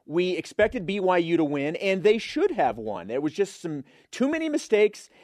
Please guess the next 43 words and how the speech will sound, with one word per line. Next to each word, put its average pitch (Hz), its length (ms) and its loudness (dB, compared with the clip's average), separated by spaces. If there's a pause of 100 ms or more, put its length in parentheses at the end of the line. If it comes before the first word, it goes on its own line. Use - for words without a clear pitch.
(140)
at 156 220 -2
key 247 240 -2
moments 202 580 2
during 190 220 -2
that 165 200 0
last 180 300 2
forty-five 185 560 0
seconds 196 340 -4
that 143 140 -6
cost - 320 -2
the 170 80 -4
Cougars 160 360 -2
the 151 100 -6
game. 175 320 0 (240)
But 214 120 4
the, 196 200 4
but 185 160 2
the 196 80 6
metrics 294 480 2
today 156 720 2 (840)
say 220 360 4
that 220 120 6
it 247 140 4
did 254 220 4
not 254 260 4
hurt 339 320 2
them. 107 320 -4 (240)
And 190 160 0
so 214 300 6
right 214 280 4
now, 185 720 6 (420)
you 175 140 0
go 220 220 6
in 233 100 6
saying, 233 240 2
"Well, 208 120 6
right 254 160 6
now 294 200 2
it 220 60 4
just 156 240 2
dinged 233 240 4
the - 40 2
pride." 262 520 -2